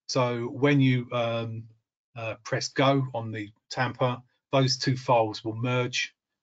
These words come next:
uh, and you can start tamping. What we always do prior to actual, actually tamping, we put it into a, a check mode,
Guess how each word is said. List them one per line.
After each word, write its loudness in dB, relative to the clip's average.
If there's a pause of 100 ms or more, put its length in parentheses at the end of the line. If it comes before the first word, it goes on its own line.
(120)
uh, -6
and -8
you -8
can -8
start -4
tamping. -10 (1300)
What 4
we 6
always 4
do 4
prior 4
to -2 (340)
actual, -6 (360)
actually -8
tamping, -2 (260)
we -6
put -4
it 2
into -4 (360)
a, -8
a -10
check -2
mode, 4